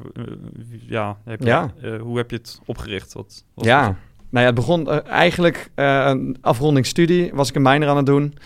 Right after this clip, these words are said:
Speaker 2: En ik maakte websites voor klanten en dat deed ik gedurende al tien jaar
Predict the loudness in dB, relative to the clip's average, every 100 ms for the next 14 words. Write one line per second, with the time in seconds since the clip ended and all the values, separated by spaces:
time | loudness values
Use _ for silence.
0 | -20 -20 -20 -2 0 4 2 4 2 2
1 | -2 -2 -2 2 0 0 0 0 -2 0
2 | 0 0 -4 -16 -12 0 2 4 2 2
3 | 2 0 0